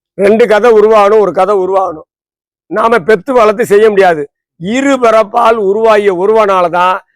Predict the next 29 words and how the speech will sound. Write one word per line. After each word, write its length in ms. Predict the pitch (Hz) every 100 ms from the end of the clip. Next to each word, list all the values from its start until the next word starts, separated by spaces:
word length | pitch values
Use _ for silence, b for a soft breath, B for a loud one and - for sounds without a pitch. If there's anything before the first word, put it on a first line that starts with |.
| _
கஜாசுரனை 720 | 180 226 220 277 262 233 208 233
அழிக்க 220 | 202 202
முடியும், 300 | 180 156 156 _ _ _
அந்த 220 | 202 196 -
சூரனை 340 | 247 220 180 - _ -
அழிக்கணும். 400 | 208 226 208 180 -
அப்ப 200 | 196 220
என்ன 160 | 226 247
பண்ண 180 | 214 214
முடியும்? 380 | 208 196 190 190 - _ _ _ _ _ _ _ _ _
அப்ப 240 | 202 185 190 185 190 185 - _ _ _
இந்த 280 | 190 240 233
தலையை 360 | 160 214 277 247
தூ-, 200 | 226 220
எங்கடா 240 | 240 269 269
வடக்க 280 | 220 247 247
தலையை 220 | 226 233
வச்சு 180 | 220 196
படுத்திருக்கானோ 500 | 202 208 196 185 185 185 - _ -
அவனை 260 | 220 277 254
தூக்கிட்டு 300 | 254 254 240
வானா, 240 | 214 208 202 190 - _
செத்த 380 | - 247 220 262
உடம்பு 220 | 262 254
எங்க 160 | 247 247
கிடக்கும்? 440 | 233 226 214 151
வடக்க 300 | 165 214 247 214
சுடுகாட்டுல 420 | 240 269 247 226
கிடக்கும். 400 | 208 202 180